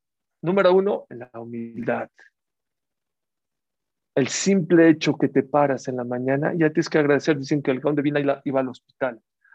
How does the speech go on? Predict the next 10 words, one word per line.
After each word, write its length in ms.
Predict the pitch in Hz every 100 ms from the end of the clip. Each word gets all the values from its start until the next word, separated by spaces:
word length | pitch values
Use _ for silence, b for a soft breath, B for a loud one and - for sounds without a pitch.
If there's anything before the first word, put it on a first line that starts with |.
| -
¿A 80 | -
qué 100 | 220
iba 140 | 190
al 100 | -
hospital? 440 | - - - - _ _ _ _ _ -
¿A 120 | -
qué 120 | 196
iba 140 | - -
al 80 |
hospital? 460 | - - - - -